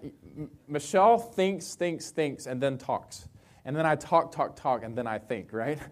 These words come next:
<laughs> That's just the way that I, I'm wired. Like, I talk first and then think second, and it's terrible. Like, it could get me in a lot of trouble. Like, the one time at the fair, kid you not, I was working.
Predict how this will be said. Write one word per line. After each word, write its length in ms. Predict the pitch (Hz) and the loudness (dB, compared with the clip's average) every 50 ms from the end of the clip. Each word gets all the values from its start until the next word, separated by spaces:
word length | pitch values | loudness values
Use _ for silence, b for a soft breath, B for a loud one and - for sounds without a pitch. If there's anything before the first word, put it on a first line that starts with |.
| - | -18
<laughs> 200 | - - - _ | -20 -20 -2 _
That's 280 | - 170 170 185 185 - | 8 10 10 10 8 4
just 180 | 214 - - | 2 2 4
the 80 | 175 165 | 6 6
way 160 | 156 160 160 | 8 8 8
that 140 | 147 156 143 | 6 6 6
I, 140 | 139 131 131 | 6 6 4
I'm 280 | 127 131 135 127 156 | 4 2 0 0 0
wired. 400 | 139 131 147 170 202 208 147 117 | 4 6 8 8 8 8 6 4
Like, 180 | 110 113 127 - | 2 0 0 0
I 140 | 131 143 147 | 2 0 0
talk 460 | 143 - - - 180 180 190 185 185 | 0 0 0 4 6 8 6 6 4
first 340 | - - 170 170 156 160 151 | 4 4 6 6 4 2 -2
and 220 | 147 147 147 143 | -4 -4 -4 -4
then 80 | 143 131 | -6 -4
think 260 | 143 - 160 156 139 | -2 -2 -2 -2 -2
second, 380 | 139 - 156 139 - 104 95 - | 0 0 0 2 0 -2 -6 -4
and 140 | - 135 147 | -2 -2 0
it's 160 | 160 151 - | 0 0 -2
terrible. 500 | - - 160 135 135 120 95 87 85 - - | -4 -2 2 2 2 2 0 -2 -6 -8 -4
Like, 180 | 123 127 131 139 | -2 -2 0 0
it 100 | 175 170 | 2 2
could 140 | 165 160 151 | 2 4 4
get 140 | 160 156 | 4 2
me 60 | 143 139 | 2 0
in 40 | |
a 60 | 127 120 | 0 2
lot 140 | 123 123 | 2 2
of 80 | 117 117 | 2 0
trouble. 320 | - 131 107 101 98 92 B B B B | 0 -2 -2 -2 -4 -6 B B B B
Like, 160 | B 156 156 160 | B 0 2 4
the 80 | 170 | 4
one 260 | 147 139 151 160 175 | 4 4 4 2 2
time 200 | 170 190 170 170 | 2 0 0 0
at 80 | 175 - | -2 -4
the 80 | 139 135 | -6 -4
fair, 460 | - 147 143 143 151 170 180 175 - - b b b b b b b b 127 127 - - | 0 2 4 4 4 4 2 -2 -6 -14 b b b b b b b b -14 -14 -14 -8
kid 260 | - - 208 180 160 | 0 4 4 4 6
you 100 | 165 180 | 4 2
not, 400 | 170 165 147 131 107 - - - b b b b b | 4 4 4 2 2 -2 -6 -12 b b b b b
I 120 | 131 139 | 6 6
was 180 | 135 131 127 131 | 6 6 6 6
working. 580 | 127 143 156 185 175 - 202 202 208 208 214 | 8 10 10 10 10 8 6 4 4 4 0